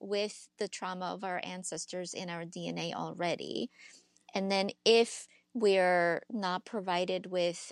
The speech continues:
adequate support or exposed to some of the horrific horrors that many of us have been exposed to, it's understandable that our body will react, right?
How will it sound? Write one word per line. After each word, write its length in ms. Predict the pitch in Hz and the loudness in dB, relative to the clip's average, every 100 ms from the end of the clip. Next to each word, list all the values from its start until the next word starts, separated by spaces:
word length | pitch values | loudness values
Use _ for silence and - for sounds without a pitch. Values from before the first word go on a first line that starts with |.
| - | -6
adequate 420 | 175 185 - 165 | -4 -4 -6 -6
support 500 | - 185 - 208 190 | -6 -8 -4 0 0
or 120 | 180 170 | 0 -4
exposed 600 | - - 175 175 180 - | -6 -4 0 0 -2 -6
to 100 | 190 | -6
some 220 | - 175 | -6 -6
of 120 | 170 | -8
the 100 | 170 | -8
horrific 720 | - 180 190 208 185 175 - - _ - - _ | -6 -4 -4 -2 -2 -2 -8 -20 _ -20 -20 _
horrors 680 | - 214 208 196 170 185 - | -4 0 2 2 0 -2 -4
that 160 | 185 202 | -4 -4
many 280 | 180 185 | -6 -6
of 80 | 180 | -6
us 140 | 180 - | -6 -6
have 140 | 175 | -8
been 160 | 180 175 | -8 -8
exposed 600 | 180 - 233 285 330 - | -10 -6 -2 -2 -2 -4
to, 300 | 220 180 180 175 - - _ _ 196 | -2 0 -2 -4 -12 -20 _ _ -2
it's 220 | 214 - 226 | -2 -4 -2
understandable 1080 | 240 269 254 - 196 214 247 208 131 147 | 0 0 0 -2 -2 -2 -2 -2 -2 -4
that 220 | 180 175 - | -2 -2 -2
our 180 | 180 196 | -2 -2
body 400 | 190 185 190 214 | -2 -2 0 -2
will 200 | 208 190 | -2 -6
react, 840 | 175 170 226 311 - - - - - _ _ _ _ | -6 -6 -4 -4 -6 -10 -16 -18 -18 _ _ _ _
right? 260 | 196 196 | -2 0